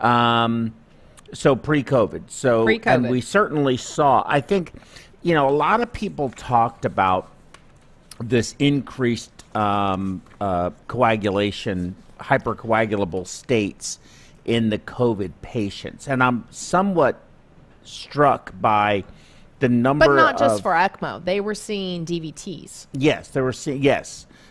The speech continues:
Speaker 1: Yes, not just for ecmo, correct.
Speaker 2: Right.
Speaker 1: But I was struck by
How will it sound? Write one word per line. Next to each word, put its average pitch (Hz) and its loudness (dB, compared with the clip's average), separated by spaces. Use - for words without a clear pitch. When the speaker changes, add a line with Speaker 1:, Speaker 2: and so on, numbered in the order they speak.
Speaker 1:
Yes, 147 2
not 139 0
just 139 -2
for 120 0
ecmo, 95 -6
correct. 135 0
Speaker 2:
Right. 156 -8
Speaker 1:
But 131 2
I 143 2
was 127 0
struck - -4
by 101 0